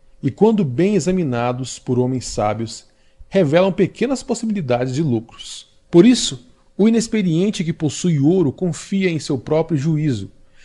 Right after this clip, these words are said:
e investe seu capital em negócios ou propósitos com os quais não se acha familiarizado. Comete muitos erros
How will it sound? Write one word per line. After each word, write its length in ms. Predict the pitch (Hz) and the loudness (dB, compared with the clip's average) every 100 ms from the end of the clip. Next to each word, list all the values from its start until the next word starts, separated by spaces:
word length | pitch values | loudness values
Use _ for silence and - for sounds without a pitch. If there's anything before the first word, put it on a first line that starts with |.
| - - | -16 -2
e 160 | 185 | 2
investe 400 | 180 127 160 165 | 2 2 2 0
seu 140 | - 156 | -2 -4
capital 580 | 151 - - 147 151 151 | -4 -8 -4 0 2 2
em 40 | |
negócios 600 | 131 117 135 - 120 - - | -2 0 -2 -2 -8 -6 0
ou 140 | 143 | 0
propósitos 1080 | - 156 - - 147 156 139 135 143 - - _ - | 0 -2 -2 0 2 2 0 -6 -10 -10 -18 _ -10
com 120 | 165 | -6
os 160 | 147 - | -6 -4
quais 460 | 139 143 147 143 - _ | 0 2 0 -4 -12 _
não 340 | 143 147 185 220 | -2 0 0 0
se 300 | - 214 147 | -2 0 0
acha 360 | 123 131 - | 0 -2 -6
familiarizado. 920 | 139 135 127 127 139 135 104 92 95 98 _ _ _ _ | -4 -2 -2 0 -2 -4 -4 -6 -8 -14 _ _ _ _
Comete 440 | 185 185 196 196 | 0 2 2 0
muitos 400 | 175 208 196 113 | 0 0 -2 -2
erros 500 | 139 180 120 104 - | 0 0 -2 -6 -12